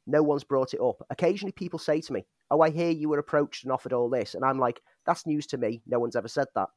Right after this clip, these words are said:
I had a pact with Chris Nolan. We said, 'Hey, look, let's make three films. If we're lucky enough to get to do that, and then let's walk away.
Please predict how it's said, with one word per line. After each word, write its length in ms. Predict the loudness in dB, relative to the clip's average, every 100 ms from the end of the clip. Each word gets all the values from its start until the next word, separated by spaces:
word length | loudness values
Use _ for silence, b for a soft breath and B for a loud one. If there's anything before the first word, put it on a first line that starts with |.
| _
I 60 | 4
had 180 | 6 6
a 40 |
pact 360 | 4 4 4 0
with 120 | -8
Chris 260 | -4 -4 0
Nolan. 320 | 0 0 -4 _ _ _ -8
We 80 |
said, 260 | 2 4 4 0 _ -2
'Hey, 160 | 0 2
look, 320 | 0 0 -8 _
let's 180 | -4 0
make 160 | -2 -2
three 220 | -4 -2
films. 420 | 0 -2 -2 -8
If 120 | -8 -4
we're 80 |
lucky 280 | -2 -2 -2
enough 160 | -2 -4
to 80 | -2
get 180 | -4
to 80 | -4
do 140 | -6 -2
that, 220 | -2 -4 _ _ 0
and 100 | 2
then 140 | 4
let's 180 | 2 0
walk 220 | -2 0
away. 320 | 0 0 0